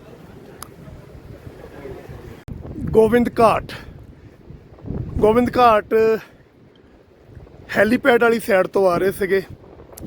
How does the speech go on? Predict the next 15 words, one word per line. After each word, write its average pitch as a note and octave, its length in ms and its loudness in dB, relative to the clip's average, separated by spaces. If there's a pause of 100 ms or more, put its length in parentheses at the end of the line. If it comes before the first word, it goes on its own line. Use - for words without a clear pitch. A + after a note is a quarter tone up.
(180)
ਜਿਹੜਾ G#3 200 2
ਹਿਮ F#3 260 -4
ਸਰੋਵਰ F#3 440 -2
ਆ, F#3 100 2
ਤੇ F#3+ 420 2 (340)
ਨਾਲੇ F#3+ 260 2
ਲੈਫਟ G3+ 380 0
ਹੈਂਡ G#3+ 180 -2
ਪਹਾੜ F3+ 420 -6
ਦੇ G3 120 -2
ਉੱਤੇ G#3+ 220 0
ਇੱਕ G#3 140 -2
ਮੈਂ G3+ 120 -2
ਘਰ G3+ 240 -2
ਦੇਖਿਆ। E3+ 460 -6